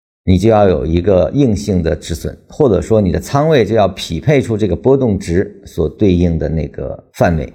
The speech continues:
啊。你比如说，我们操作的是一个比较稳步上抬的，它的结构很稳定，就是走势的结构稳定啊。那我们很好的能够找到那个多头被破坏的状态的那个值域。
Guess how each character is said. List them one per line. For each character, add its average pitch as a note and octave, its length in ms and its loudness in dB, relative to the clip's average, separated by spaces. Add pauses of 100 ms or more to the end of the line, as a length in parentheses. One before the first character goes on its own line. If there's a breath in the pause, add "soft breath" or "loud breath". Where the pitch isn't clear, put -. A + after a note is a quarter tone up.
(100)
啊。 C#2+ 240 -8
你 F#2 100 2
比 G2 120 2
如 E2+ 80 2
说， G2 360 2
我 F2 140 -2
们 E2 100 -2
操 A2+ 220 -2
作 A#2+ 160 0
的 G2 80 -2
是 F#2+ 140 -8
一 F#2+ 100 -2
个 G2 140 0
比 F#2 160 -8
较 A#2 140 2
稳 F2 320 -4
步 C#3+ 220 0
上 E2+ 220 -2
抬 - 220 -8
的， - 100 -14
它 G2+ 80 -2
的 F#2+ 80 0
结 F#2+ 160 0
构 G2 140 2
很 F#2+ 160 0
稳 D#2+ 160 0
定， - 260 -2 (480)
就 F2 80 -2
是 E2+ 140 2
走 D#2+ 240 -2
势 A3 160 0
的 D#3 80 2
结 D#2+ 160 -2
构 D#2 80 0
稳 D2+ 160 -4
定 - 240 -6
啊。 D2 240 -8
那 F2+ 100 2
我 F2+ 120 4
们 F2+ 120 2
很 G2 220 0
好 F#2 160 0
的 E2+ 80 -2
能 E2 160 0
够 B2 140 0
找 - 240 -4
到 A#2+ 180 2
那 F#2+ 180 -2
个 E2 260 -4 (200)
多 B2+ 140 4
头 G2 180 0
被 A#2 140 0
破 B2+ 200 -2
坏 B2 180 0
的 A2 60 0
状 A#2+ 200 0
态 A#2+ 180 2
的 A2 100 2
那 G#2 120 0
个 F#2+ 100 -2
值 G2 220 -2
域。 D3+ 260 -2